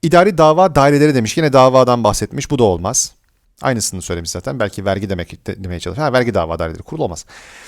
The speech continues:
Şimdi idari dava daireleri kurulu, vergi dava daireleri, bunlar o zaten olmaz.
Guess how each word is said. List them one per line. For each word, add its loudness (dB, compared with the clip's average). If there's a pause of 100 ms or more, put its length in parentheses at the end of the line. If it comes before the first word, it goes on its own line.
(120)
Şimdi -10
idari 6
dava 4
daireleri 2
kurulu, -4
vergi 0
dava 2
daireleri, 0
bunlar -2
o 0
zaten -4
olmaz. -4